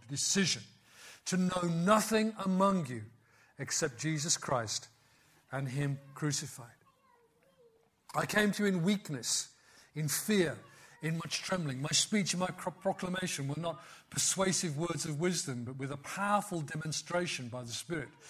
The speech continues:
so that your faith might not be based on men's wisdom,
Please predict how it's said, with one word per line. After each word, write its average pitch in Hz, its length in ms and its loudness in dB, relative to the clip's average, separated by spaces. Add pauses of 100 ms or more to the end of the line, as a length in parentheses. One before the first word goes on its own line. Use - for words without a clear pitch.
(320)
so 180 200 2
that 185 120 -2
your 165 140 -2
faith 190 400 2
might 160 160 -2
not 165 140 -4
be 170 80 -2
based 185 400 2
on 151 220 -2
men's 240 400 4
wisdom, 127 400 2